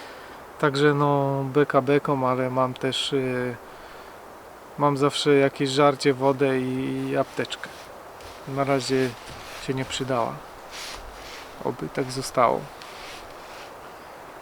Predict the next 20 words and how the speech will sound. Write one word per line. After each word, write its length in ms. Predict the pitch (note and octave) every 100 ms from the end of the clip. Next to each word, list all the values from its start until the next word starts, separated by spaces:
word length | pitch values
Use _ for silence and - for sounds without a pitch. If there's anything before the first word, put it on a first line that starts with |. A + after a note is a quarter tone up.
| - - - -
E, 340 | D#3+ E3 E3 C#3 - -
no 140 | E3+ B3+
dobra, 480 | D4+ D4+ G#3 C#3 B2
i 140 | C#3
dzisiaj 300 | E3 G#3 G#3+
to 60 | - -
tyle. 320 | A#3+ G3+ C#3+
Miał 220 | C#3+ D#3
być, 360 | D#3+ F3 - E3
e, 200 | D#3+ D#3
wielki 380 | E3 F3 - E3+
film 300 | F#3 F3+ E3
z 20 |
odpowiedzi, 640 | D#3 - D#3+ E3+ D#3+ D#3+
e, 560 | F3 F3 F3 E3+ D3+ -
tfu, 300 | - D#3 C#3
z 60 |
pytaniami 600 | - - E3 E3 E3 D#3
i 60 | D3+
odpowiedziami 800 | C#3+ - C#3+ D3 D3+ D3+ D3